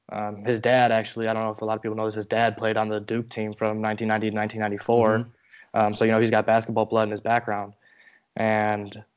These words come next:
Speaker 1: um, you know, he came in from U S C where he didn't really get a lot of playing time, transferred last year, sat out, and, and he had the opportunity to work with, with Tijon when they were both re-, redshirting together. And,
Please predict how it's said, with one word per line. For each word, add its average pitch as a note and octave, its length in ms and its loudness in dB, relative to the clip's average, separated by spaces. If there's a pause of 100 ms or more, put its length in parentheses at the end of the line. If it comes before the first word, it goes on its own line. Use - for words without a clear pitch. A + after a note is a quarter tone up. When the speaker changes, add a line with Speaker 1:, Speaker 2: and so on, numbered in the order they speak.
(120)
Speaker 1:
um, G#2 480 -2 (220)
you A#2 80 -2
know, G#2+ 100 0
he A2 80 0
came A#2 220 4
in A2+ 80 0
from A2+ 180 0
U A#2 140 2
S G#2+ 140 0
C A2+ 280 0
where A#2 160 2
he A2 60 -2
didn't A2 180 -4
really A2+ 160 0
get A2 100 0
a A2 40 2
lot A2 120 4
of G#2+ 80 -2
playing A2+ 200 0
time, A#2 320 0 (500)
transferred A2+ 640 0 (320)
last A2+ 320 4
year, A2+ 380 -2 (260)
sat A2 300 0
out, A2 200 2
and, A2 260 -4
and A#2 100 -6
he A2+ 60 -2
had A#2+ 120 2
the A2+ 60 2
opportunity A2+ 360 -2
to G#2+ 80 -2
work A2+ 220 -2
with, A2 120 -4 (180)
with A2+ 180 -6
Tijon A2+ 300 0
when G#2+ 80 -4
they G#2+ 80 -2
were G#2 40 -4
both G#2+ 220 -4
re-, G#2+ 140 -2
redshirting A2 480 -2
together. G#2+ 480 0 (560)
And, G#2+ 480 0